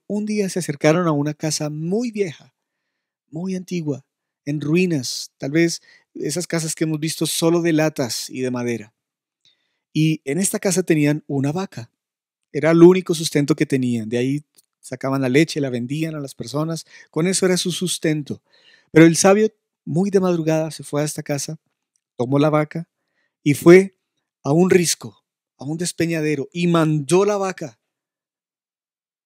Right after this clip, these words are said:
por el abismo. Esta vaca murió, claro.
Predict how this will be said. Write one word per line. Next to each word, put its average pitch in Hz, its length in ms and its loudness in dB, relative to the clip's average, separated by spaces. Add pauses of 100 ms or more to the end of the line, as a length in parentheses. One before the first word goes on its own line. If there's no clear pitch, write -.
(140)
por 135 120 -4
el 127 100 0
abismo. 131 460 -6 (680)
Esta - 180 -6
vaca 139 240 -4
murió, 135 480 -2
claro. 127 300 -16